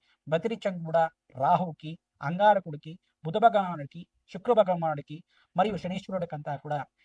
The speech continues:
జపము, హోమాది కార్యక్రమాలు ఆచరించడానికి ఆస్కారం ఉంటుంది. ఈ సంవత్సరంలో మేషాది ద్వాదశ రాశుల వాళ్ళకి విశేషంగా ఏంటిదంటే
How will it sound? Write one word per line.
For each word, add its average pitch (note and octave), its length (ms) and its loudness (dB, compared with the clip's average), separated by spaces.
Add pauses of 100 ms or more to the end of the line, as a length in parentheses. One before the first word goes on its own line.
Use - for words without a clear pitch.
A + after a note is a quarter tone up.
(160)
జపము, F#3 420 0
హోమాది E3+ 340 0
కార్యక్రమాలు D3 420 -2
ఆచరించడానికి D3 600 -8
ఆస్కారం A#2+ 300 -8
ఉంటుంది. - 260 -16 (120)
ఈ F3 100 -6
సంవత్సరంలో G3+ 520 -6
మేషాది G#3 460 -2
ద్వాదశ F#3 380 0
రాశుల G3 240 -2
వాళ్ళకి F#3 260 -2
విశేషంగా F#3 520 -8
ఏంటిదంటే E3+ 480 -10